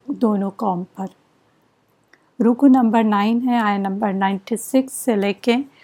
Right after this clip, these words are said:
ون ہنڈریڈ نائن تک، جس میں تاریخی انبیاء کے ذکر سے مقصود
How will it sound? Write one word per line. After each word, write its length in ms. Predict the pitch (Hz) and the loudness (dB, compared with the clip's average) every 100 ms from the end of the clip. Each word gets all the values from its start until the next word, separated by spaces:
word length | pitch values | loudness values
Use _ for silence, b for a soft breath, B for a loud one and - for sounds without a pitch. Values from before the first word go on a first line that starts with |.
| b b b - | b b b -4
ون 260 | 214 208 208 | 0 2 0
ہنڈریڈ 380 | 220 202 196 190 | -2 -2 -2 -4
نائن 260 | 202 185 185 185 | -2 -2 -4 -8
تک، 140 | 208 175 _ _ _ _ _ _ | -10 -10 _ _ _ _ _ _
جس 280 | 208 254 - | 0 2 4
میں 80 | 294 | 4
تاریخی 680 | 294 247 226 247 - 285 254 | 10 10 10 6 4 8 8
انبیاء 440 | 226 202 220 220 233 | 8 4 4 4 4
کے 140 | 233 | 2
ذکر 360 | 208 208 226 220 | 2 0 2 -2
سے 220 | 214 254 | 0 -2
مقصود 600 | 226 202 - - 233 233 | 0 0 -4 -8 -2 -2